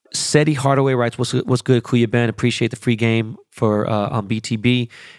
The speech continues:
and putting on for the Asian community. My question is, if you could choose the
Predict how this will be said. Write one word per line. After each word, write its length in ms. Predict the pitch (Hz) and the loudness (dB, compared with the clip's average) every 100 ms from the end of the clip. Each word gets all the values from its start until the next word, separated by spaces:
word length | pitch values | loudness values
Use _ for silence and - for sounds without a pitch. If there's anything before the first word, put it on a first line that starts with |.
| - | -2
and 180 | 113 98 | -2 0
putting 200 | 127 117 | 0 2
on 140 | 110 | 0
for 100 | 113 | 0
the 120 | 107 | 0
Asian 160 | 117 104 | -2 -4
community. 280 | 120 120 113 | -2 0 0
My 120 | 110 | 0
question 320 | - 127 120 | 0 0 0
is, 160 | 110 - - - _ - | -2 -4 -20 -20 _ -4
if 140 | 120 | -2
you 100 | 123 | 0
could 140 | 170 160 | -2 -2
choose 320 | - 147 | 0 2
the 100 | 131 | 0